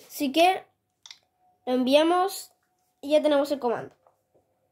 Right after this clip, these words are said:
Lo pondríamos aquí en el centro de, de cualquier lugar que vosotros queráis. Y adentro apretamos aquí.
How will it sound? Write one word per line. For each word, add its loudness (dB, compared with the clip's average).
Lo 2
pondríamos 2
aquí -4
en 0
el 4
centro 4
de, 6
de 2
cualquier -2
lugar 2
que -4
vosotros -4
queráis. -4
Y 0
adentro 0
apretamos -6
aquí. -6